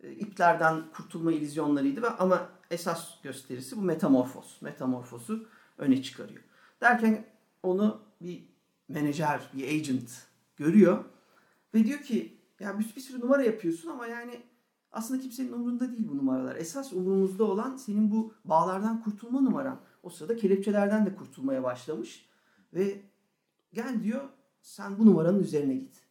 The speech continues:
Ve kendi vaudevilline onu alıyor ve bu çok önemli. Yani sabit bir yerde,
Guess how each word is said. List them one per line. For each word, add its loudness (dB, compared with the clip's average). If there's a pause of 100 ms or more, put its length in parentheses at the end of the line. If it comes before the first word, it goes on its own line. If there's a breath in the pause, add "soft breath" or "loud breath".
Ve -10
kendi 2
vaudevilline 0 (440)
onu -2
alıyor 2
ve -8
bu -18
çok -4
önemli. 0
Yani -6 (140 loud breath)
sabit -2
bir -14
yerde, -2